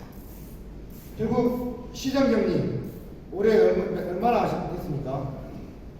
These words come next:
삼십칠만 톤을 했죠. 근데 문제는 이게 아까도 이제 여러 분 이야기를 하시는데 이천이십 년에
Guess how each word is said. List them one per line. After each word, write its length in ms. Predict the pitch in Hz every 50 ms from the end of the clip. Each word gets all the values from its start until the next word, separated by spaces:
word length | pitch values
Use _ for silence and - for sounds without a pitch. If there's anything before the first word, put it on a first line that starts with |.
| - - - - - - - - - - - - - - - - - - -
삼십칠만 500 | - 226 233 - - 247 254 262 262 233
톤을 260 | 220 180 160 147 143
했죠. 120 | 143 139 135 135 139 - - - - - - - - -
근데 380 | 160 170 165 185 185 - - -
문제는 640 | - - 175 170 160 175 175 160 180 175 170 - - - - - - - 160
이게 560 | - 196 202 202 214 214 220 214 214 - 208 214 - - - - - - - - - -
아까도 400 | - - 240 240 - - - 165
이제 400 | 170 165 151 147 139 - - - 143 147 139 - - - - 135 139 143 143
여러 220 | 160 165 202 208
분 160 | - - - 165
이야기를 260 | 170 170 156 151 156
하시는데 680 | 160 - 160 147 139 156 156 156 160 156 - - - - - - - - - - - - - - - - - - - - -
이천이십 640 | 220 220 240 247 240 226 226 247 247 - 233 226 208
년에 680 | 202 190 185 190 196 196 - - - - - - - -